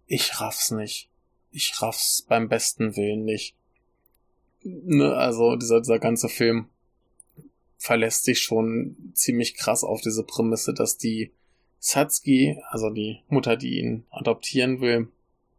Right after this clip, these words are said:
so einen Hass auf die andere hat, dass sie gar nicht mit der reden will, was ja verständlich ist noch, ne? Also die ruiniert ihr gerade die Adoption, sie ist ein paar Tage davon weg, das Kind zu adoptieren,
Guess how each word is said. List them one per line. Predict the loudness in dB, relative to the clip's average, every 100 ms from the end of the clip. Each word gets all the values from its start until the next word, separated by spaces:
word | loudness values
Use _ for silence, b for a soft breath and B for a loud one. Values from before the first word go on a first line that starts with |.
| -10 -2
so | 2
einen | 2 2
Hass | 2 2 2
auf | 2 0
die | -2 -4
andere | -2 0 0 0 -2 0
hat, | 0 -2 -12 _ _ _ _ -2
dass | 0
sie | 0
gar | 0 0
nicht | 0 -4
mit | -2
der | -2
reden | 0 -4 -2 -2
will, | -2 0
was | 0
ja | 2 0 -4 _ _ -16 -8
verständlich | -2 0 0 0 0 -4 -4 -6
ist | -6 -6
noch, | -6 -4
ne? | -2 -2
Also | -2 -6 -6 -8 -4
die | -4
ruiniert | 0 -2 0 0 2
ihr | 0
gerade | -2 0 0
die | 0 -2
Adoption, | 0 -2 -4 -2 -2 -2
sie | -4
ist | -6 -6 -8 -12 _ _ _
ein | -2
paar | 0
Tage | 0 0 0 -2
davon | -4 -2 -4
weg, | -4
das | -4 -6
Kind | -4 -4
zu | -2 0
adoptieren, | 0 -2 -4 -4 -4